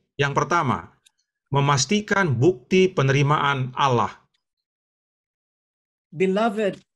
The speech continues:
Speaker 2: the Bible says in Philippians, "Let us work, let us have this fear and trembling as we work out our salvation, because it is not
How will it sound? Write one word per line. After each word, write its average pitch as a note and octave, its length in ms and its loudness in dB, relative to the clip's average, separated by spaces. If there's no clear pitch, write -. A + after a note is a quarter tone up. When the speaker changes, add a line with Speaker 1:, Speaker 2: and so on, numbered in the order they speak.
Speaker 2:
the F3 80 -4
Bible G#3 480 -2
says G3+ 480 -8
in F#3 80 -8
Philippians, F3+ 800 -10
"Let G#3+ 400 -2
us G3 320 -8
work, A3 440 -4
let A3 320 0
us G#3 400 -8
have G#3 320 -4
this G#3 360 -4
fear C4+ 560 2
and A3 240 -6
trembling A3+ 480 -6
as F#3+ 240 -10
we G3+ 80 -8
work B3 400 -2
out A3+ 320 -10
our A3 160 -4
salvation, A3 640 -6
because G3+ 320 -10
it G#3 160 -10
is F#3 160 -10
not G#3 320 -10